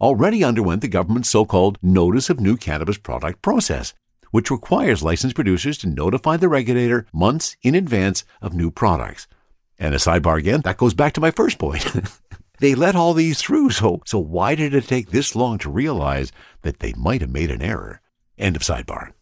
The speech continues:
Shane Morris, founder of Ottawa-based Morris and Associates Consulting,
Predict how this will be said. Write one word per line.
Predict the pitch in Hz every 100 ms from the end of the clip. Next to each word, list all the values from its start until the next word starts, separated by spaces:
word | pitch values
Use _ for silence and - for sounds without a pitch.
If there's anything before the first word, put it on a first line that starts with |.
| _ _ _ _ -
Shane | 151 196
Morris, | 156 104 87
founder | 113 147 131
of | 95
Ottawa-based | 135 147 131 110 110 90
Morris | 120 139 131
and | 107
Associates | - 101 98 87
Consulting, | - 78 95 92 67 50